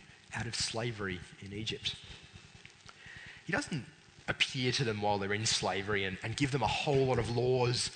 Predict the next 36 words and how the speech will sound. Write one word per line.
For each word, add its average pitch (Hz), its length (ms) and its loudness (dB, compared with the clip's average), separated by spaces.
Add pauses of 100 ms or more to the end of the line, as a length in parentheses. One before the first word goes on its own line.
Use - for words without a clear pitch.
(300)
to 113 200 -2
obey 104 500 2 (460)
to - 180 -6
earn 113 220 0
their 101 100 0
freedom. 127 420 -2
No, 170 200 -4 (320)
he's - 200 -4
telling - 360 -6
them, 110 200 -2 (120)
"This - 300 -4
is 147 140 -4
what 135 120 0
it 104 80 -6
means 110 600 -2 (400)
to - 80 -4
live 113 420 0
as 104 140 -4
my 110 160 -2
redeemed 107 560 0
people 101 300 -8 (720)
on 107 160 -6
this 117 140 -4
side 104 380 -4
of 92 80 -6
slavery." 95 500 -6 (3000)
But 123 100 -2
it 123 60 -4
leaves 170 180 2
us 170 120 0
with 135 100 -2
a 110 40 -4
problem 104 360 -2
still, - 280 -4 (580)
doesn't 107 240 -4
it? 92 80 -8